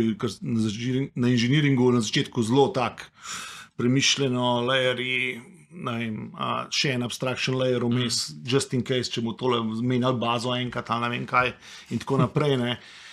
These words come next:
Speaker 1: A, pa sem se pol velikokrat naučil v bistvu, da, da mi to pol samo bodoče refactoringe zakomplicira, ne. A, in da v bistvu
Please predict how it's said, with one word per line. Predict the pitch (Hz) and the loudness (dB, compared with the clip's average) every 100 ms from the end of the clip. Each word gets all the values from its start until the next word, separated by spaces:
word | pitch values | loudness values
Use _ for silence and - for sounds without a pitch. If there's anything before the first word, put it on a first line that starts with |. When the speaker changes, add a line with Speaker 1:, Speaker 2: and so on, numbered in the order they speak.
| - | -6
Speaker 1:
A, | 127 117 117 | 0 2 2
pa | 127 | 2
sem | 117 120 | 2 0
se | - | 2
pol | 143 135 | 4 6
velikokrat | 139 151 135 | 6 4 2
naučil | 127 127 139 - 120 | 2 2 2 4 4
v | 117 | 4
bistvu, | 117 127 | 2 0
da, | 113 113 110 113 | 0 0 0 0
da | 110 113 | 0 0
mi | 107 113 | 2 0
to | 101 120 | 2 0
pol | 95 127 | 2 0
samo | 117 127 120 | 2 0 2
bodoče | 120 120 127 | 2 2 2
refactoringe | 120 - 110 - 113 113 | 2 0 -4 -2 0 0
zakomplicira, | 98 98 104 98 - 113 101 | -2 -2 -2 -2 -6 -6 -6
ne. | 107 120 - - - - | -10 -14 -16 -20 -20 -20
A, | - 110 110 | -6 -4 -2
in | 117 | 0
da | 110 | 0
v | 107 | 0
bistvu | 113 - 117 | -2 0 0